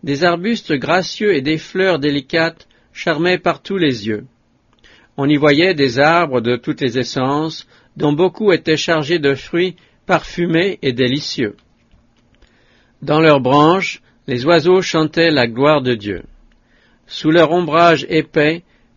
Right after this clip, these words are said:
tout ce qui peuplait la terre s'ébattait sans crainte. Adam et Ève,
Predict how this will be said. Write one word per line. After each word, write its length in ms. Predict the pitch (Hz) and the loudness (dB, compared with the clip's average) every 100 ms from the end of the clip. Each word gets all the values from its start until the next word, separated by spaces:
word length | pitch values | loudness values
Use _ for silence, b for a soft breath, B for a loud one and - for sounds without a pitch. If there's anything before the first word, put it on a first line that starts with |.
| _ | _
tout 180 | 190 208 | -8 -6
ce 120 | - | -4
qui 200 | 165 170 | -2 -2
peuplait 360 | - 170 170 165 | 0 -2 2 2
la 160 | 147 | 2
terre 540 | 123 156 151 156 156 156 | 0 0 2 4 2 -2
s'ébattait 600 | - 143 135 - 147 147 | -4 0 0 2 0 0
sans 280 | - 135 117 | -2 -8 -8
crainte. 680 | - 113 98 101 - _ _ _ _ b b b b | -6 -6 -6 -10 -18 _ _ _ _ b b b b
Adam 320 | 127 143 180 | -2 2 2
et 120 | 170 143 | 4 4
Ève, 440 | 131 139 160 160 | 4 2 0 -4